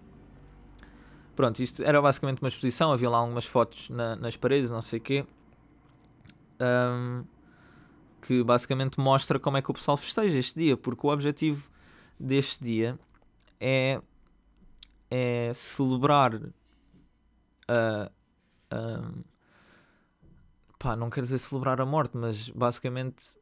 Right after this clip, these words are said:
é celebrar o facto de, porque eles no México são bastante religiosos,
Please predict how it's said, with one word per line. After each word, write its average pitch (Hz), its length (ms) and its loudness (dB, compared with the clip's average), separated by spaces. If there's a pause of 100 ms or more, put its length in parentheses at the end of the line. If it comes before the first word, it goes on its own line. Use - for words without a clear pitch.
é 120 140 -2
celebrar 127 500 2
o 120 80 4
facto - 380 0
de, 110 80 -10
porque - 500 -10
eles 127 280 -4
no 127 100 -2
México 127 280 -2
são 117 160 -4
bastante 113 440 -4
religiosos, 117 640 0